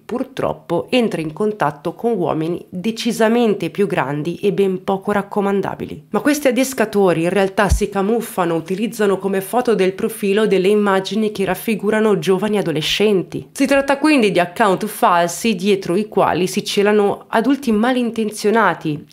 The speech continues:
i quali inviano a Nicole dei messaggi e delle immagini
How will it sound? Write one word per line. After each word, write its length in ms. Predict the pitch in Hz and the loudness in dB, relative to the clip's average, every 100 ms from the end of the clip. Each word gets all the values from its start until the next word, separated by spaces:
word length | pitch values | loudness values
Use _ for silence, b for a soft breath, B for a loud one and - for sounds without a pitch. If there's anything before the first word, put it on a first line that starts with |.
| - | -6
i 120 | 220 | -2
quali 280 | 254 254 247 | 2 2 2
inviano 360 | 240 220 247 | 0 2 2
a 60 | 196 | 2
Nicole 460 | 190 202 190 185 190 | 0 0 0 0 2
dei 140 | 202 | 0
messaggi 640 | 196 208 - 220 196 165 | 2 0 0 2 2 0
e 80 | 190 | -2
delle 540 | 156 180 175 165 - - | 2 2 2 0 -2 -2
immagini 840 | 220 214 233 208 175 175 180 202 | 0 2 2 2 0 0 0 0